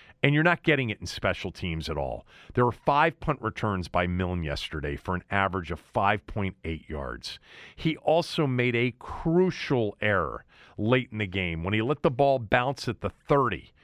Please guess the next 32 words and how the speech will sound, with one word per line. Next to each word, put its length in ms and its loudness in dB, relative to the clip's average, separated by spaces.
instead 340 2
of 80 -4
fielding 400 0
that 220 -2
punt 260 0
before 300 -2
Washington's 680 -2
last 400 2
drive. 540 -2
And 160 4
the 40 0
ball 360 4
rolled 340 2
down 260 2
to 80 -2
the 120 -2
eleven. 400 0
That's 240 -2
nineteen 840 0
yards 460 0
lost 760 -2
in 160 0
field 320 0
position. 520 -2
It 180 0
took 220 2
Washington 560 2
two 240 0
minutes 320 0
and 100 -2
five 440 2
plays 520 0